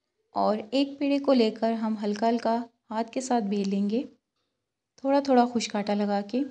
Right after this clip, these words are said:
हाथ के साथ इस तरह से करके आप इसे बेल लें या फिर बेलन के साथ हल्के हाथों के साथ आप बेलन चलाएंगे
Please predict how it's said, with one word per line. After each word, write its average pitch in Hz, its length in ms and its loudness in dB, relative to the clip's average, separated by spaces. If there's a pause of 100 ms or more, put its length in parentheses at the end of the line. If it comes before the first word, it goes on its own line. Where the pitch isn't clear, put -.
(440)
हाथ 254 220 -4
के 302 80 -2
साथ 277 320 4
इस 240 160 -6
तरह 220 160 2
से 220 160 -4
करके 220 380 -6
आप 208 260 -6
इसे 208 200 -6
बेल 202 220 0
लें 214 120 -2
या 208 220 -2
फिर 214 220 -6
बेलन 196 300 0
के 214 140 -4
साथ 247 360 -4 (400)
हल्के 247 260 0
हाथों 277 260 2
के 254 100 -2
साथ 240 260 2
आप 208 160 0
बेलन 190 280 -2
चलाएंगे 220 580 -2